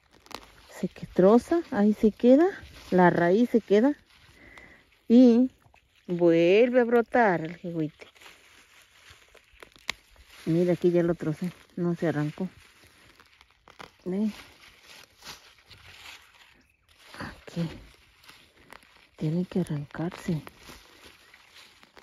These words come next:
Así, miren. Así se muere. Así sí, porque si nomás lo trozamos, no, eso se queda ahí. Vuelve a brotar otra vez.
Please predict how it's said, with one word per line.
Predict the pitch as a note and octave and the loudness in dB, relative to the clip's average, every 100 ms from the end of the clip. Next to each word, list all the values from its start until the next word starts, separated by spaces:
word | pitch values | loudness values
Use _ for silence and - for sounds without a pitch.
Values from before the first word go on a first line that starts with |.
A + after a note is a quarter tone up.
| - - _ _ _ - - - | -20 -20 _ _ _ -20 -20 -10
Así, | F3 D3 - | -8 -6 -2
miren. | G3 F3+ D3+ - - - - - - - - - - - | 0 0 -4 -10 -10 -10 -20 -20 -20 -16 -16 -20 -16 -8
Así | D3+ - G3 | -6 -2 -2
se | A3+ | 0
muere. | G#3 F#3+ A#3 G3+ E3 _ - | -2 0 -2 -2 -6 _ -18
Así | D#3+ E3 F#3 | -14 -10 -10
sí, | - C#4 C4+ | -8 -8 -8
porque | G3+ - F3+ | -12 -14 -14
si | F3 | -10
nomás | E3+ E3 E3+ | -10 -8 -8
lo | G#3 | -10
trozamos, | A3 C4 C4+ C#4 G#3 G#3 _ _ _ _ _ _ - | -8 -8 -6 -8 -8 -10 _ _ _ _ _ _ -4
no, | F3+ F3 E3 G#3+ C4+ F3+ F3 | 0 2 2 0 -2 -6 -8
eso | F#3 | -10
se | - G3+ | -10 -10
queda | - F#3 A3 | -2 0 0
ahí. | A3 - - - - _ G#3+ | 0 -4 -10 -20 -20 _ 2
Vuelve | F#3 G3 C4 C#4 B3+ A3+ G#3+ | 6 8 10 10 10 8 4
a | |
brotar | F#3+ F#3 - E3+ D#3+ | 6 4 4 0 2
otra | D#3 - D3+ | -2 -4 -4
vez. | D3 | -2